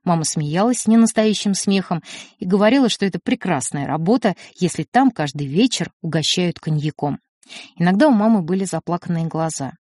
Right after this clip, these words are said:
Однажды Славка вернулся из школы и услышал, как Константин Константинович кричал.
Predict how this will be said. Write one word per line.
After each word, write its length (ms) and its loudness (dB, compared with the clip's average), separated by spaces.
Однажды 400 2
Славка 360 0
вернулся 520 2
из 80 -2
школы 360 2
и 40 2
услышал, 420 0
как 200 -8
Константин 500 0
Константинович 720 2
кричал. 520 -2